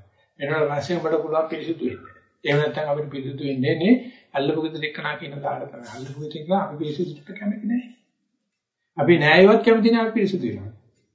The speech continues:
අපේ ගිට්ටු අන්තිමවත් කැමති නෑ පිරිසුදු වෙනවා. මොකද හොරිය දිච්ච එකා කැමති ඔක්කොටම හොරි කියනවා දකින්න. ඒ නිසා මේ ගමනේ යනකොට අපිට අවශ්‍ය වෙනවා මේ සංඥාව පටලවා ගත්ත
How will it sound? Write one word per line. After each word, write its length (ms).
අපේ 200
ගිට්ටු 300
අන්තිමවත් 400
කැමති 260
නෑ 140
පිරිසුදු 280
වෙනවා. 200
මොකද 240
හොරිය 300
දිච්ච 200
එකා 200
කැමති 300
ඔක්කොටම 380
හොරි 180
කියනවා 300
දකින්න. 300
ඒ 60
නිසා 340
මේ 220
ගමනේ 360
යනකොට 280
අපිට 240
අවශ්‍ය 360
වෙනවා 380
මේ 180
සංඥාව 440
පටලවා 380
ගත්ත 240